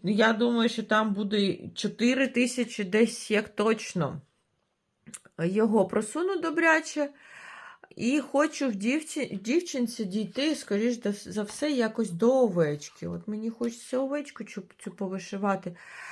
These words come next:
а там просто сила селена бісеру. Там кожен, е, завиточок у цього баранчика, він вишитий бісером. І воно,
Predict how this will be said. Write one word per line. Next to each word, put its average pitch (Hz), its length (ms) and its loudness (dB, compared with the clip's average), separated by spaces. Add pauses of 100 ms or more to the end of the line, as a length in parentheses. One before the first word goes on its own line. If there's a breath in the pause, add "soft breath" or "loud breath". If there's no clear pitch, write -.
(140 loud breath)
а 202 120 -2
там 226 280 2
просто 226 440 -2
сила 247 460 -4
селена 226 540 0
бісеру. 180 600 -6 (120)
Там 202 320 -2 (280)
кожен, 240 420 2 (520 loud breath)
е, - 160 -2 (460)
завиточок 233 840 0
у 202 60 -2
цього 220 400 -2
баранчика, 269 680 0
він 277 320 -4
вишитий 277 440 -2
бісером. 220 720 -2
І 196 120 -6
воно, 226 480 -4